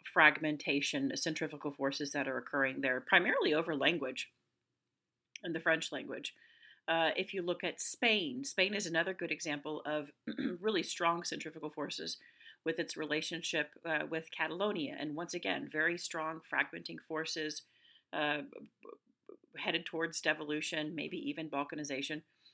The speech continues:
Nigeria would be another country for you to investigate. In Nigeria, you have multiple ethnicities, multiple religions, multiple languages, and of course that all leads to conflict as well.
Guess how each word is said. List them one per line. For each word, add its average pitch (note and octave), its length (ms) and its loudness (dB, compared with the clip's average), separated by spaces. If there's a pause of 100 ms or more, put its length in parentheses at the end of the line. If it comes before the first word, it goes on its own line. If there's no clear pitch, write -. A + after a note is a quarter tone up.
(140)
Nigeria F3 680 4
would D3 120 -4
be D#3+ 140 -2
another D3+ 340 2
country D#3 380 -4
for D#3 160 -8
you C#3+ 240 -4
to - 160 -8
investigate. C#3+ 640 -4 (180)
In F3 100 -4
Nigeria, D#3+ 480 0
you D#3 180 -4
have D3+ 240 -2
multiple E3+ 500 -6
ethnicities, A3 640 -6
multiple C#3 400 -8
religions, F3+ 680 -4 (400)
multiple C#3+ 360 -4
languages, E3 640 -2
and D3+ 80 -6
of D3 80 -10
course D3+ 220 -8
that D#3 220 0
all C#3+ 180 -2
leads C#3 300 -4
to C#3 120 -12
conflict - 460 -14
as - 140 -14
well. - 200 -10